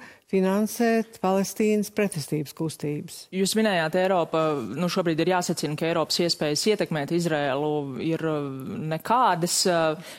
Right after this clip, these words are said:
Speaker 2: vai tas nozīmē, ka Eiropa arī var atļauties neformulēt turpmākā šī, šo visu notikumu gaitā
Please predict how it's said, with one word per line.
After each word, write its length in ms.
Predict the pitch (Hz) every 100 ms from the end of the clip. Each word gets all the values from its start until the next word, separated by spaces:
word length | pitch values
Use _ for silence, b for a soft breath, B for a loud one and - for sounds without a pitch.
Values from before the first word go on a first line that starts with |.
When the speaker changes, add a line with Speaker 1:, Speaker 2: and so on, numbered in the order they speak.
| B
Speaker 2:
vai 300 | 160 165 165
tas 180 | 165 175
nozīmē, 500 | 185 175 170 165 156
ka 100 | 170
Eiropa 440 | 170 180 160 160
arī 160 | 165 160 156
var 320 | 175 175 - -
atļauties 800 | 190 226 190 170 160 156 156 - - B B _ _
neformulēt 920 | 175 196 - 175 156 151 127 87 - -
turpmākā 560 | 185 196 170 131 - -
šī, 480 | - 165 151 147 98
šo 180 | 165 160
visu 180 | 156 -
notikumu 400 | 175 165 - 156
gaitā 380 | 160 160 185 156